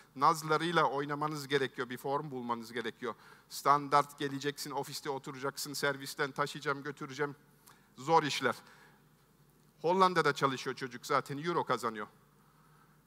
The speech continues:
Bu problem, tüm gene-, dünya genelinde büyük bir problem bu. Türkiye bir miktar dezavantajlı. Ama burada yaptığınız projelerle, verdiğiniz özgürlüklerle çocukları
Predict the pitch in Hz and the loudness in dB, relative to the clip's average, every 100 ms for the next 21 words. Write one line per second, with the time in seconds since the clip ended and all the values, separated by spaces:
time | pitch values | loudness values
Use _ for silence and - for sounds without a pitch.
0 | _ _ 220 233 196 175 156 202 208 - | _ _ -8 0 4 4 6 4 2 -14
1 | - _ 220 226 170 - - 151 170 147 | -20 _ -4 -4 -6 -10 2 2 2 2
2 | 175 208 190 170 151 143 165 143 139 139 | 6 8 8 8 4 -2 -2 -4 0 2
3 | 131 127 135 208 - - - _ - 151 | 4 2 4 0 0 -20 -20 _ -10 -6
4 | 180 175 175 - - _ 156 185 170 143 | 2 4 4 2 -20 _ -8 -6 -4 -2
5 | 175 175 160 151 156 151 131 143 123 175 | 2 2 2 2 4 2 2 0 0 -2
6 | 190 - - _ 151 180 180 185 175 175 | -2 -8 -20 _ 6 6 4 2 4 4
7 | 170 143 156 - 180 180 - - 175 175 | 4 4 4 4 -4 -4 -8 -4 0 4
8 | 170 143 127 131 - - - - 143 147 | 6 6 4 -4 -8 -20 -20 2 4 6
9 | 156 165 160 156 151 156 156 - 175 160 | 2 -6 -4 -6 -6 -10 -10 4 6 8
10 | 151 165 - - - - 170 147 135 143 | 4 0 -4 -20 -20 -8 -8 -8 -2 -2
11 | 165 | -2